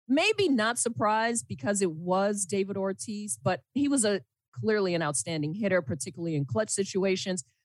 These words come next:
We all know that he helped break the curse, the eighty-six year drought, uh, when he came over from, uh, Minnesota. But he's also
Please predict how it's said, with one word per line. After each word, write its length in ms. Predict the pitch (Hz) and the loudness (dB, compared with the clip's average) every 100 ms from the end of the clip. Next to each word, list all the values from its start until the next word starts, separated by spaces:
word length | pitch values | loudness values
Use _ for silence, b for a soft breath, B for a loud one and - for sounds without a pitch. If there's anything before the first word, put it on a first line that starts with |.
| _ - | _ -2
We 160 | 175 | 2
all 220 | 196 208 | 4 2
know 260 | 196 185 202 | 2 0 0
that 160 | 185 - | -2 -6
he 300 | 196 196 226 | -8 -8 -2
helped 300 | 180 143 - _ _ _ | -2 -2 -8 _ _ _
break 400 | 127 202 202 196 - | -2 2 2 2 -4
the 200 | 180 160 | -2 -2
curse, 460 | - 208 208 220 | 2 2 2 2
the 140 | - 131 | 0 0
eighty-six 640 | 196 190 - 208 - - | 0 0 -2 -2 -2 -2
year 220 | 185 160 160 | 0 2 0
drought, 500 | 139 170 190 208 - _ _ _ _ | 0 2 2 0 -2 _ _ _ _
uh, 160 | 165 170 | 0 2
when 140 | 165 | 2
he 160 | 208 165 | 0 -2
came 340 | - 202 202 | -4 -4 0
over 380 | 185 185 202 196 - | 2 2 2 0 0
from, 240 | 175 156 151 | 0 2 0
uh, 120 | 147 | 0
Minnesota. 580 | 175 160 - 180 190 185 | 0 0 0 2 2 2
But 180 | 214 | 0
he's 220 | 302 269 269 | 0 0 2
also 480 | 285 - 277 262 | 2 2 0 0